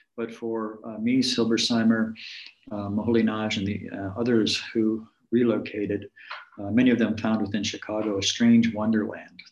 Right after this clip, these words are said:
the possibility of both the realization of some of the earlier Bauhaus and industrialized ideals, and a place that was in some ways completely devoid of some of the experiments and the context that generated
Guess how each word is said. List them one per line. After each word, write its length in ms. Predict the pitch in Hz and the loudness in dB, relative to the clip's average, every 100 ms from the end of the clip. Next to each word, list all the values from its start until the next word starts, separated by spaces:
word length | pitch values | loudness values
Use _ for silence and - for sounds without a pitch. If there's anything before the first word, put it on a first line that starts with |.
| - | -16
the 60 | |
possibility 920 | - 107 107 104 107 107 107 - 104 104 - - _ | -6 -2 -2 0 -2 -2 -2 -2 -2 -2 -14 -20 _
of 260 | 98 98 98 98 | -8 -8 -8 -6
both 360 | 107 101 - | -6 -6 -8
the 260 | 104 101 98 113 | -6 -4 -4 2
realization 720 | 120 117 110 127 143 139 113 | 4 6 4 4 4 4 2
of 80 | 113 | 2
some 180 | 113 | 0
of 60 | 107 | 0
the 80 | 104 | -2
earlier 360 | 110 110 104 98 | 0 2 2 0
Bauhaus 540 | 101 101 101 104 - | -4 -6 -4 -2 -2
and 100 | 95 | -2
industrialized 680 | 95 98 95 107 95 95 98 | -6 -4 -6 -6 -6 -6 -6
ideals, 480 | 117 131 151 - - - - - - | -4 0 0 -4 -8 -16 -16 -12 0
and 240 | 120 120 | 4 4
a 60 | 120 | 2
place 320 | 117 110 110 | 2 2 2
that 80 | 113 | 0
was 180 | 107 110 | -4 -2
in 80 | |
some 200 | 101 123 | 0 2
ways 160 | 113 113 | 2 2
completely 460 | - 98 113 110 104 | -4 -2 -2 -2 -4
devoid 540 | 98 92 110 107 104 | -4 -2 0 0 0
of 100 | 98 | -2
some 200 | - 104 | -4 -4
of 100 | 101 | -6
the 160 | 98 95 | -6 -8
experiments 680 | - - 107 104 104 104 | -10 -6 -2 -2 -2 -4
and 120 | 90 90 | -6 -4
the 60 | |
context 580 | 123 127 123 104 92 - - - | -2 -2 -2 -4 -6 -10 -14 -8
that 160 | - 98 | -4 -2
generated 720 | 98 110 127 107 95 92 90 | 0 2 2 2 2 0 -4